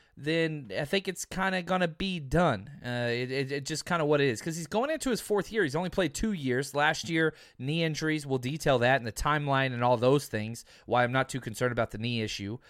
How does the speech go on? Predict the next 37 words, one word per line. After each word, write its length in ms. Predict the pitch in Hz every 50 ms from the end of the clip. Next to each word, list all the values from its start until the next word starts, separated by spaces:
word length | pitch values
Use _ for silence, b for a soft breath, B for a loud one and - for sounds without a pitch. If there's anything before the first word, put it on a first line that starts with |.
| B B B B B B B B
But 240 | - 170 170 170 - - _ -
he 340 | - 131 - - 202 220 254
just 300 | 233 - 247 208 - -
has 240 | - 160 160 165 147
not 180 | 147 156 147 151
been 140 | 156 147
productive 440 | 131 - 127 135 143 139 - 147 127
when 120 | 131 131 127
he's 140 | 117 110
on 100 | 120 107
the 40 | 98
field, 440 | - - - 113 101 90 95 - - - -
okay? 220 | - - 135 135
So 160 | 131 - 156 147
now, 440 | 165 190 226 208 156 139 151 180 - B B B B B 123
l-, 100 | 147 - -
let's, 320 | 156 160 151 - - 135 - - _ 117 131
let's 220 | 143 147 135 127 123
jump 300 | 117 143 180 208 208 220
in 80 | 202
the 80 | 196 185
DeLorean 720 | 151 151 156 147 147 143 143 147 147 147 175 214 240 233 _ b b b b b b b b b b
and 280 | 139 151 156 156 151 147
let's 200 | 165 175 170 -
get 160 | - 185 -
to 80 | 160
know 180 | 147 151 160 185
this 240 | 175 165 160 - -
guy 220 | - 175 170 170
and 120 | 156 139 131
who 140 | 160 180
he 180 | 190 190 160 151
is 200 | 160 170 143 156
and 240 | 143 131 131 139 139
why 320 | 151 170 165 170 185 180
he 200 | 170 147 180 185
was 460 | 180 165 160 156 143 135 - - 110